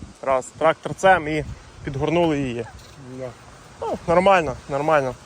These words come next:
Speaker 1: Я думаю, вже молода картопля має бути. Вже
Speaker 2: Ну,
Speaker 1: цвіте.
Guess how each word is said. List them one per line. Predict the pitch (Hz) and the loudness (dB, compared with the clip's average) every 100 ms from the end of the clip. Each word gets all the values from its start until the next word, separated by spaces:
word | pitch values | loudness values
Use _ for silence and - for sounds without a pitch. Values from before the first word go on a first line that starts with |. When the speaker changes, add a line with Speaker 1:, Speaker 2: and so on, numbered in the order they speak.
| - - - - - - - | -20 -20 -20 -20 -20 -8 -2
Speaker 1:
Я | 180 | 0
думаю, | 233 233 | 4 4
вже | 202 | 4
молода | 220 214 208 | 2 2 2
картопля | 208 196 208 175 | 0 -2 -2 -2
має | 151 139 | 0 -2
бути. | 123 120 - - - - - - - | -4 -8 -12 -20 -18 -14 -14 -14 -14
Вже | 131 151 | -8 -6
Speaker 2:
Ну, | 196 | -6
Speaker 1:
цвіте. | 156 160 185 | -6 -2 -2